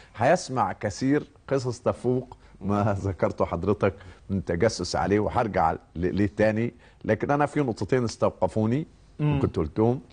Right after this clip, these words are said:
Speaker 1: لما هو قال إن لندن هي المركز الرئيسي.
Speaker 2: مم.
Speaker 1: آه، أنا كنت قلت من سنتين إن الأرض تهتز من تحت الإخوان في قطر. دي إقامة مؤقتة.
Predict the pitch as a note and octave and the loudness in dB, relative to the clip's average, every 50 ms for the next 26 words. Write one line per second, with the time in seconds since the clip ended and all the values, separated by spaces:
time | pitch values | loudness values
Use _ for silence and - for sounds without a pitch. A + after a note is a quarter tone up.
0 | - - - - - - - - - - - _ - B2 C#3 C#3+ D3+ E3+ C#3 F#3 | -20 -20 -20 -20 -20 -20 -20 -20 -20 -20 -6 _ 0 2 4 4 4 6 6 4
1 | F#3 F3 D#3+ D3 C#3 B2+ C3+ D3 E3 E3 C#3 B2 C#3+ D3 D3 C3+ - - F#2+ G2+ | 4 2 2 0 2 2 2 2 2 2 2 2 2 2 2 -2 -6 -10 -4 0
2 | A2 A#2+ A#2 A#2 C3 C#3 C#3 C3 - - A#2+ A2+ F#2+ - - - F#2 G2+ F2 F#2 | 2 2 2 2 2 0 0 0 2 2 2 2 2 -2 -4 0 2 2 4 4
3 | G2+ F#2 D#2+ - - C2+ - - - - _ _ _ _ _ _ - _ _ - | 2 2 0 -4 -8 -12 -12 -14 -20 -20 _ _ _ _ _ _ -20 _ _ -6
4 | C#3 C#3+ C#3+ A2+ A2+ A#2+ B2 - - B2+ C3+ C#3 D3 D3+ C#3 - - B2 - - | -4 -2 2 4 4 4 4 2 2 0 0 0 2 0 0 0 -4 -6 -4 -2
5 | F#2+ A#2+ - - G#2+ F#2+ G2 F2+ - - F#2+ G2+ F2+ - A#2+ A#2+ - G2+ G#2+ G#2 | -2 -4 -2 -2 -4 -4 -4 -2 -2 -2 0 0 2 2 0 0 2 0 0 2
6 | G2+ G2+ F2+ E2+ - C3+ D3+ E3 C3 A2+ - - G2 - - - D3+ C#3+ A#2+ A2+ | 2 2 2 2 2 2 2 2 -2 -4 -2 -4 -4 0 0 0 0 0 -2 -4
7 | G2 F2 - C3+ A#2+ - - A2+ - F#2 - - G2 A2 B2 C3+ C#3+ B2+ - - | -6 -2 -2 -2 -2 -2 -6 -8 -8 -8 -6 -2 0 2 2 2 0 -2 -6 -10
8 | _ _ _ _ - A2+ G#2+ - - C3+ C3+ - F2 D2+ - - - - - _ | _ _ _ _ -2 -2 0 2 2 2 2 2 0 -2 -4 -6 -14 -20 -20 _
9 | _ _ _ _ _ _ - A#2 B2 A#2 - - D3+ E3 D#3+ C#3+ B2 G#2 E2 - | _ _ _ _ _ _ 0 2 2 2 4 4 4 4 4 2 0 0 -2 -2
10 | - - C#3 B2+ - - | 0 0 0 2 2 -2